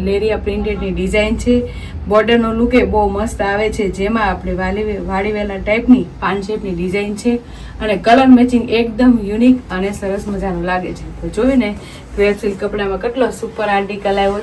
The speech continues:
છે. પાછું લો રેન્જમાં હેવી લુકની સાડી લાગે ને એવું સુપર લેરિયા કોન્સેપ્ટ સાથે ક્રેપ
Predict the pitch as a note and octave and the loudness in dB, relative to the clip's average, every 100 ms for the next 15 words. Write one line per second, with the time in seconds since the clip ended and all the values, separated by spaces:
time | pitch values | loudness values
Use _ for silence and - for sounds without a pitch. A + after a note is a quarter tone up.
0 | - A3+ A3 F#3 G3+ A#3 A3+ G3 F#3+ G3+ | -4 -4 -2 -6 -4 0 2 2 0 0
1 | G3+ G3+ G3 G3 A3 B3+ G#3+ F#3 G3 G3 | 0 -4 -4 -6 -4 -4 -4 -2 -2 -4
2 | G3 F#3 F3+ G3 G3+ G#3 B3 B3+ F#3+ - | -6 -10 -8 -6 -4 -2 -2 -4 -6 -12
3 | - - F#3+ F#3 B3 A#3+ A#3 A3+ G3+ F#3 | -12 -4 -2 -2 -2 -2 2 2 2 -2
4 | F#3+ F3+ G3 G3 G3 G3 F#3 C4 D4 G#3+ | -4 -2 -4 -4 -8 -6 -4 -4 -2 -2
5 | G#3 | -2